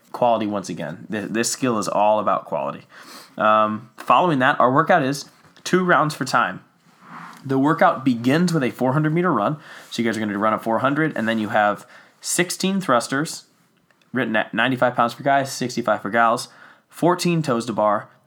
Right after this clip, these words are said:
and then twelve power snatch. Um, once you guys complete the sixteen, fourteen, and twelve, you will run another four hundred,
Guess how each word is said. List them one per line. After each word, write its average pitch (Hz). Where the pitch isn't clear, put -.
and 110
then 107
twelve 123
power 95
snatch. -
Um, 95
once 113
you 123
guys 113
complete 127
the -
sixteen, 123
fourteen, 117
and 95
twelve, 135
you 113
will 104
run 104
another 98
four 85
hundred, 160